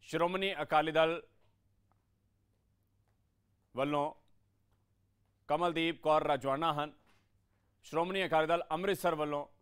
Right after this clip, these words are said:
ਸਿਮਰਨਜੀਤ ਸਿੰਘ ਮਾਨ ਹਨ, ਗੁਰਮੇਲ ਸਿੰਘ ਆਮ ਆਦਮੀ ਪਾਰਟੀ ਵੱਲੋਂ ਹਨ, ਦਲਵੀਰ ਗੋਲਡੀ ਕਾਂਗਰਸ ਦੇ ਉਮੀਦਵਾਰ ਹਨ।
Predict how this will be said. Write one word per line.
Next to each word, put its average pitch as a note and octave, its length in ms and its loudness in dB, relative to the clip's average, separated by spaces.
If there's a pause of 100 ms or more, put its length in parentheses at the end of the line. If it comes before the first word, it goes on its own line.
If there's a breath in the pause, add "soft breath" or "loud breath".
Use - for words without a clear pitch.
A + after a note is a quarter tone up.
(180)
ਸਿਮਰਨਜੀਤ D#3+ 560 -6
ਸਿੰਘ D3 200 -8
ਮਾਨ D3 240 0
ਹਨ, D#3+ 220 -2 (1700)
ਗੁਰਮੇਲ D#3+ 520 0
ਸਿੰਘ D3 240 -6
ਆਮ C#3+ 180 2
ਆਦਮੀ C#3+ 240 2
ਪਾਰਟੀ D3+ 300 2
ਵੱਲੋਂ E3 320 0
ਹਨ, E3 80 -8 (840)
ਦਲਵੀਰ D#3+ 440 0
ਗੋਲਡੀ D3+ 480 -2 (460)
ਕਾਂਗਰਸ F#3 460 4
ਦੇ D3 80 -2
ਉਮੀਦਵਾਰ A2 380 -8
ਹਨ। G2 140 -18